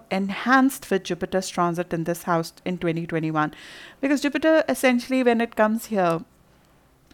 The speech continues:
it shows us a dream. It shows us a vision. It shows us that we can impact more set of people. And this happens once in twelve years, that our vision of life and the impact we can make on others,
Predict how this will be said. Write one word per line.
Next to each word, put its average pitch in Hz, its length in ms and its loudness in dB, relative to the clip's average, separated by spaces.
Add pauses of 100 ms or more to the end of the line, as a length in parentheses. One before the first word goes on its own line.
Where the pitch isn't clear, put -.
(160)
it 262 80 -2
shows 269 300 6
us 269 140 -4
a 233 80 2
dream. 185 400 -4
It - 100 -6
shows 254 260 2
us 254 140 -4
a 233 60 4
vision. 185 460 -2 (300)
It - 140 -4
shows 285 320 4
us 294 200 2
that 262 140 2
we 247 140 -2
can 254 160 2
impact 220 560 4
more 214 320 0
set 196 260 -4
of 185 140 -2
people. 165 400 -6 (320)
And 254 140 2
this 294 140 2
happens 302 520 -2
once 220 340 0
in 208 140 -2
twelve 180 380 -2
years, 254 340 0
that 220 140 0
our 208 120 4
vision 233 420 0
of - 140 -8
life 254 300 0
and 220 140 0
the 196 100 2
impact 254 480 -2
we 220 100 0
can 196 200 -4
make 185 180 -4
on 185 100 -2 (100)
others, 285 280 -2